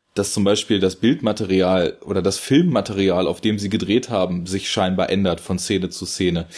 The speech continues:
Da ist es plötzlich total grobkörnig. Die nächste, also das habe ich jetzt gerade auf der Blu-ray ganz gut bemerkt, die nächste ist dann doch für damalige Verhältnisse relativ gestochen scharf. Dann wird's wieder ziemlich schwammig. Also ich weiß nicht, ob das damit zu tun hat, wie viel von den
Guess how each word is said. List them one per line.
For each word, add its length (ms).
Da 80
ist 80
es 60
plötzlich 400
total 360
grobkörnig. 800
Die 100
nächste, 420
also 120
das 60
habe 100
ich 80
jetzt 160
gerade 160
auf 140
der 80
Blu-ray 400
ganz 260
gut 160
bemerkt, 420
die 80
nächste 300
ist 160
dann 160
doch 300
für 180
damalige 460
Verhältnisse 640
relativ 480
gestochen 500
scharf. 560
Dann 180
wird's 220
wieder 180
ziemlich 480
schwammig. 640
Also 260
ich 360
weiß 380
nicht, 160
ob 120
das 260
damit 280
zu 100
tun 240
hat, 180
wie 120
viel 380
von 260
den 420